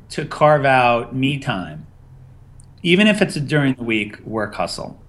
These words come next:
And obviously, if it's in the summer, I have a lot more me time. But, you know, we're just talking sort of the routines of working. And then I'm okay with the eight hours of work because I had a little of that time.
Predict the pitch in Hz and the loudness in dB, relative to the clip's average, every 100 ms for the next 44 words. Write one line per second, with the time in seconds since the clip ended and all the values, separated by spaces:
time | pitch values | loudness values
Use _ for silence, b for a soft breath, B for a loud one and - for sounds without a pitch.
0 | - 123 127 143 147 156 165 - 135 117 | -10 -4 0 0 4 4 4 0 0 0
1 | 107 117 110 - 185 170 131 107 113 107 | -2 -2 -2 4 4 6 6 4 2 2
2 | 110 98 90 95 95 - 82 127 104 B | 2 0 -4 -6 -6 -8 -2 0 -2 B
3 | B B B - 160 127 131 131 139 143 | B B B 2 4 4 2 0 0 0
4 | 151 135 123 120 123 120 107 110 113 113 | 0 0 -2 -2 -2 -2 -4 -6 -6 -2
5 | 117 107 95 107 104 98 95 B B B | -2 -2 -2 -2 -2 -4 -8 B B B
6 | B B B B B 160 165 156 180 180 | B B B B B 2 4 6 6 6
7 | 180 170 160 156 - - - - - - | 4 2 0 -2 -6 -18 -20 -20 -20 -20
8 | - - - - 151 185 190 190 202 233 | -20 -20 -20 -2 4 6 4 4 4 4
9 | 208 165 147 123 123 110 101 82 82 - | 2 0 -2 0 0 0 -2 -6 -12 -14
10 | 87 87 67 - - - - - 135 139 | -14 -14 -14 -16 -20 -20 -20 -16 -8 -2
11 | 147 143 139 147 147 139 135 131 123 120 | 2 4 4 6 4 4 0 0 -2 0
12 | 117 120 131 120 87 | -2 -2 -2 -2 -4